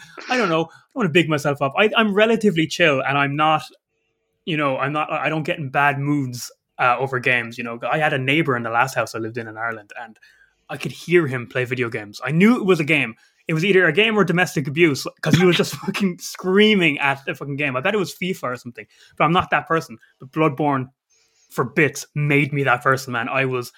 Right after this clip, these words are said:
fuming sitting on the <laughs> sitting on the couch, and, and, and sometimes when you get to, like, a boss that you just can't, you just can't beat him, and you just kind of get that, I don't have to, like, explain it to you, you know, that hollow anger in your stomach.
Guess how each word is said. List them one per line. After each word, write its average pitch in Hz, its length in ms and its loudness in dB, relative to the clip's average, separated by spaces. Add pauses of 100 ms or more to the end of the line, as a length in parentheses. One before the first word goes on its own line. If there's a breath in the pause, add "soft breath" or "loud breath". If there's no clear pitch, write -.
fuming 160 880 2 (220)
sitting 147 260 0
on 139 120 0
the 165 60 0
<laughs> 208 240 0
sitting 185 320 2
on 151 80 0
the 147 60 -2
couch, 139 320 0
and, 160 100 -10
and, 151 160 -8
and 143 180 -8
sometimes 127 440 -10 (460 soft breath)
when 147 100 -4
you 135 60 -2
get 143 140 0
to, 147 80 -2
like, 135 140 0
a 127 40 -2
boss 131 360 2
that 123 140 -2
you 120 100 -6
just 120 380 -2
can't, 120 340 -2 (540 soft breath)
you - 140 -20
just 156 260 -2
can't 131 200 2
beat 135 180 2
him, 120 100 0
and 113 120 -4
you 117 100 -6
just 123 200 0
kind 123 160 -2
of 117 60 -6
get 120 200 -6
that, 117 200 -2 (540 soft breath)
I 165 40 2
don't 160 100 8
have 131 140 2
to, 131 100 0
like, 117 200 0
explain 160 300 -2
it 156 100 0
to 139 80 -2
you, 120 60 -4
you 120 100 -8
know, 131 160 -2
that 127 260 -10
hollow 131 720 2 (340)
anger 127 440 0
in 113 80 -8
your 117 100 -2
stomach. - 600 -4